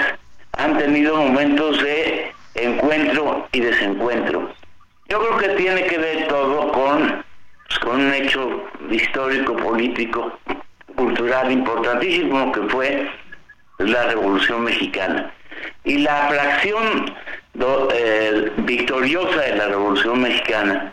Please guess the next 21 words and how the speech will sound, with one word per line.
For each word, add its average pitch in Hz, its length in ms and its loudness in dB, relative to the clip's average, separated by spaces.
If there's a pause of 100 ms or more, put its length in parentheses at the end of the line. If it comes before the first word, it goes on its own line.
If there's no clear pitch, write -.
el 87 160 -2
llamado 117 460 0
Grupo 113 560 0 (300)
Sonora, 127 760 0 (800)
pues 127 280 2
fue 180 640 0 (840)
desarrollándose, 135 1000 2
convirtiéndose 131 1000 0
en 120 120 2
un 127 460 2 (460)
fenómeno 131 680 2
que 110 180 -2
construyó 120 640 0
un 170 120 0
Estado 135 640 0 (480)
corporativo, 127 1080 0 (640)
con, 95 680 0
desde 107 240 2
la 113 160 2
época 117 440 -2
del 95 400 0